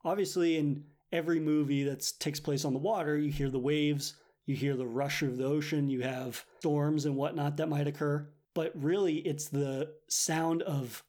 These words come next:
somebody moving around inside of the boat. At key points, the sailor, when he's in the bathroom, or again, when he's exploring another part of the boat, he hears footsteps on the deck. He hears footsteps right outside of the bathroom. You hear a floorboard creak. You hear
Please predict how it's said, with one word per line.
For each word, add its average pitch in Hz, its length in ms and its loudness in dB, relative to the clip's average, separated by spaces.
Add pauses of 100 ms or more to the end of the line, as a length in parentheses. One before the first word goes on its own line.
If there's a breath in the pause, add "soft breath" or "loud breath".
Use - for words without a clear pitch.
(140)
somebody - 320 0
moving 156 400 2
around 139 320 0
inside 127 300 -2
of 120 60 -2
the 120 60 -4
boat. 120 300 -2 (260)
At - 140 -2
key 208 180 0
points, 185 400 0
the 143 120 -2
sailor, 156 360 2
when 147 120 2
he's 139 140 0
in 147 80 2
the 127 60 -2
bathroom, 151 600 0
or 127 440 -2
again, 175 220 0
when 151 80 4
he's 147 160 2
exploring 143 520 -2
another 160 260 2
part 143 260 -2
of 135 60 -2
the 127 80 -4
boat, 131 280 -2 (280)
he 160 120 -2
hears 151 240 0
footsteps 175 600 -2
on 139 140 2
the 135 80 0
deck. 135 500 -4
He 151 140 0
hears 151 200 2
footsteps 156 520 -4
right 143 180 2
outside 143 380 0
of 131 40 -4
the 120 60 -2
bathroom. 127 640 -2
You 151 140 0
hear 147 420 0 (160)
a 160 60 -4
floorboard 147 600 0
creak. 127 420 -2
You 131 100 0
hear 143 400 0